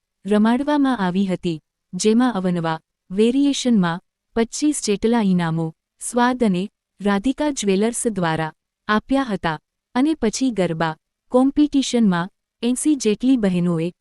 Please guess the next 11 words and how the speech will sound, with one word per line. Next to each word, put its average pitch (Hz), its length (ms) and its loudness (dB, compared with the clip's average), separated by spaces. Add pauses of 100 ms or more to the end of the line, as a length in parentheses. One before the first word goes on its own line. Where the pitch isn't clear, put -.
(220)
ભાગ 214 300 0
લીધો 220 340 2
હતો, 175 400 -2 (260)
જેમાં 180 480 -2 (300)
મિક્સ 247 320 -2
કાટોલ 240 460 0
ઇવેન્ટ 175 360 -2 (320)
પ્લાનર 247 380 2
દ્વારા 170 480 -2 (320)
વીસ 269 360 0
જેટલા 175 440 -2